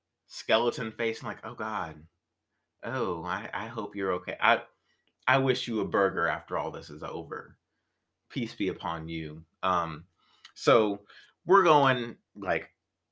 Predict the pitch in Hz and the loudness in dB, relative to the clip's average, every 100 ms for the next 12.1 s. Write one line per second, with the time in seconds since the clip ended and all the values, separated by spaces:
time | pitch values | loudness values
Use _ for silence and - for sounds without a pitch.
0 | _ _ _ _ - 120 110 107 - 139 | _ _ _ _ -8 2 4 4 0 2
1 | 135 131 107 73 - - _ _ _ _ | 2 2 -10 -14 -20 -20 _ _ _ _
2 | _ _ _ _ _ - 123 95 135 151 | _ _ _ _ _ 2 4 8 6 6
3 | - 139 123 95 - - - _ _ _ | 0 0 0 -2 -12 -18 -20 _ _ _
4 | _ _ _ _ - 104 127 131 101 127 | _ _ _ _ -12 -2 -2 6 10 10
5 | 143 135 160 139 135 117 113 120 135 - | 10 2 0 0 -2 2 4 4 2 -4
6 | 143 117 110 - 127 113 117 123 98 - | 2 4 2 -4 -4 -2 -4 -4 -4 -4
7 | 67 - - _ _ _ _ 117 117 110 | -12 -14 -20 _ _ _ _ 0 0 0
8 | 107 - 82 80 - - - _ _ _ | -4 -2 -2 -4 -10 -18 -20 _ _ _
9 | _ _ _ _ - - 110 131 135 117 | _ _ _ _ -18 4 6 6 8 8
10 | 113 117 127 131 147 143 101 80 - - | 8 6 0 -2 2 4 4 4 -4 -16
11 | _ _ _ _ 107 101 92 110 85 - | _ _ _ _ 0 0 -2 -6 -6 -8